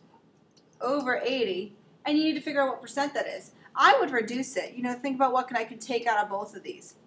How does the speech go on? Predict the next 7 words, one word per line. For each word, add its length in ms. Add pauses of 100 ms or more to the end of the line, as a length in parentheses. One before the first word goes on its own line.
(760)
I 80
definitely 420
could 60
take 220
out 180
a 80
four. 540